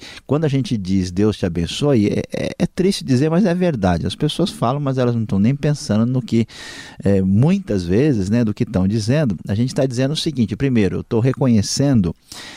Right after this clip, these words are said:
que, é, as coisas não acontecem por acaso. Existe uma direção, uma condução da parte de Deus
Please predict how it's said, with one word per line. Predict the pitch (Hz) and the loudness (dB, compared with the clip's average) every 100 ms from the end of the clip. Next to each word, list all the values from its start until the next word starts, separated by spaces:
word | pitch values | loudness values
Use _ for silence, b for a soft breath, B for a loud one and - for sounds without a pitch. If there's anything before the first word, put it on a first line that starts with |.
| B B - | B B -12
que, | - 113 127 147 151 | 0 4 4 4 2
é, | - 117 - | 0 -2 0
as | 107 - | -2 0
coisas | 127 147 135 | 0 0 0
não | 131 | 0
acontecem | 120 107 101 143 156 117 | 0 -2 0 -2 -2 -4
por | 120 | -4
acaso. | 104 101 95 82 80 | -4 -2 -2 -2 -4
Existe | 92 87 92 131 156 - - 131 127 | -6 -2 2 2 2 -2 -4 -6 -4
uma | 113 110 101 | -2 0 0
direção, | 104 92 - - 107 117 135 143 135 | 0 0 -2 -2 2 2 2 -2 -4
uma | - 101 98 98 95 | -4 -2 0 0 0
condução | - 113 110 98 90 - 113 135 127 | 0 2 2 2 0 0 2 2 0
da | 113 | -2
parte | 107 101 107 101 101 | -2 -2 -2 -4 -6
de | 113 | -6
Deus | 104 95 104 104 | -2 2 2 0